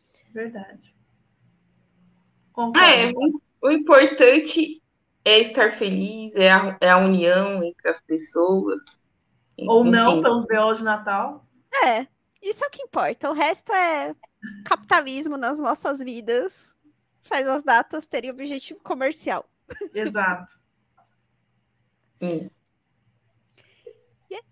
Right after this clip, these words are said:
Speaker 3: isso,
Speaker 2: Sim.
Speaker 3: gente. Parabéns aí pro Thiago, né, que ganhou. Então a gente vai mandar aí os brindes pra casa dele, né, o panetone e os brindezinhos do Pode Conspirar.
Speaker 2: É isso aí, Thiago. E aí você depois,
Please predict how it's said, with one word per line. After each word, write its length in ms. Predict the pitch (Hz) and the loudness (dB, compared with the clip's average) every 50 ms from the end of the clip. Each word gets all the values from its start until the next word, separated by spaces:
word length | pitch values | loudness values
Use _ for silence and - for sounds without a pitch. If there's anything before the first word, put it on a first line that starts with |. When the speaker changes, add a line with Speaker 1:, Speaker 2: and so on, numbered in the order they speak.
| _ - | _ -16
Speaker 3:
isso, 240 | 415 359 - - 480 | -14 -14 -10 -8 -2
Speaker 2:
Sim. 60 | 480 | 2
Speaker 3:
gente. 260 | 330 320 262 302 - | 4 4 4 2 -2
Parabéns 540 | - - 247 269 269 240 240 240 254 349 349 | -4 -4 -4 -4 -4 -4 -6 -6 -6 -6 -8
aí 120 | - 247 | -10 -10
pro 160 | 254 - 277 294 | -10 -12 -18 -20
Thiago, 500 | - - - - 196 214 262 339 359 311 | -16 -10 -6 -4 -2 0 -2 -2 -4 -6
né, 140 | 269 226 | -8 -8
que 140 | 285 - - | -10 -12 -8
ganhou. 580 | 240 240 240 220 208 196 202 214 233 262 285 330 | -4 -4 -2 -2 -2 -2 -2 0 2 2 2 0
Então 280 | 381 349 330 - 247 | -2 -6 -10 -10 -8
a 60 | 220 233 | -8 -8
gente 240 | 254 247 247 - | -8 -10 -12 -6
vai 120 | 247 233 240 | -4 -4 -4
mandar 300 | 233 226 233 240 220 196 | -4 -6 -6 -4 -4 -4
aí 180 | 202 208 220 | -4 -4 -4
os 140 | 214 226 226 | -6 -8 -8
brindes 320 | 226 214 220 220 247 - - | -12 -14 -14 -16 -16 -16 -14
pra 160 | _ - 214 | _ -14 -14
casa 320 | - - 240 220 233 208 | -10 -10 -12 -10 -10 -12
dele, 760 | 202 - 190 196 214 220 240 277 285 262 277 294 311 311 320 _ | -10 -6 -4 -2 0 0 0 -2 -2 -6 -8 -8 -8 -10 -10 _
né, 120 | - 196 202 | -12 -12 -12
o 40 | |
panetone 920 | - - 226 208 180 214 - _ - 226 220 214 208 214 214 214 247 262 - _ _ _ _ _ | -8 -8 -8 -8 -8 -12 -10 _ -6 -4 -4 -6 -6 -10 -12 -14 -14 -16 -18 _ _ _ _ _
e 120 | - 220 240 | -8 -6 -4
os 100 | 240 240 | -4 -6
brindezinhos 680 | 220 208 196 208 226 220 214 214 220 196 202 214 233 226 | -8 -10 -10 -10 -10 -10 -10 -10 -10 -10 -10 -12 -12 -8
do 260 | 226 226 240 269 294 _ _ | -6 -6 -6 -6 -10 _ _
Pode 260 | - 220 226 - - | -8 -6 -6 -8 -12
Conspirar. 720 | - 196 220 - - - 202 117 131 185 170 196 247 320 311 _ _ _ _ _ _ _ _ _ _ _ _ _ _ _ _ _ _ _ _ _ _ _ _ _ _ _ _ _ _ _ _ _ _ _ | -18 -18 -18 -18 -18 -16 -12 -8 -6 -4 -2 -4 -4 -6 -10 _ _ _ _ _ _ _ _ _ _ _ _ _ _ _ _ _ _ _ _ _ _ _ _ _ _ _ _ _ _ _ _ _ _ _
Speaker 2:
É 120 | - 196 202 | 6 6 6
isso 220 | 208 202 - 302 | 6 4 4 6
aí, 140 | 262 220 208 | 6 6 4
Thiago. 500 | - - 277 226 180 160 160 160 - 160 | 4 4 4 6 6 4 2 -2 -6 -10
E 160 | 185 185 190 | 0 2 4
aí 220 | 190 190 196 208 | 6 6 4 2
você 360 | 208 226 220 226 - - 240 208 | 2 2 0 0 2 2 2 2
depois, 760 | 196 208 202 - - 208 196 208 233 277 302 294 - - | 2 0 0 0 2 4 4 6 4 4 0 -4 -8 -14